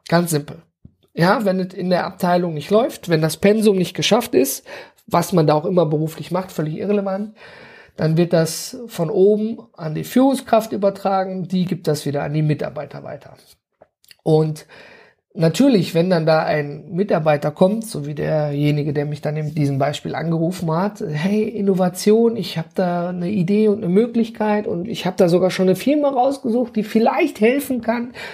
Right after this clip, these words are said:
sollen wir da nicht mal miteinander sprechen?“, dann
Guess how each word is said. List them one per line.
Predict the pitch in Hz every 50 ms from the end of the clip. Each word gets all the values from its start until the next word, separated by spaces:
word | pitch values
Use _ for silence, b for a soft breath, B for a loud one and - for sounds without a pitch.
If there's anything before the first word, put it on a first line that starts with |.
| B B
sollen | - 196 214
wir | 220 214
da | 196 190
nicht | 185 214 208 -
mal | 214 196 190
miteinander | 196 208 208 196 190 190 185 202 165
sprechen?“, | 160 - - - 190 185 190 - 226 226 226 226 B B B B B B B B B B B B B B B B _ _ _
dann | - 175 185 190 196 202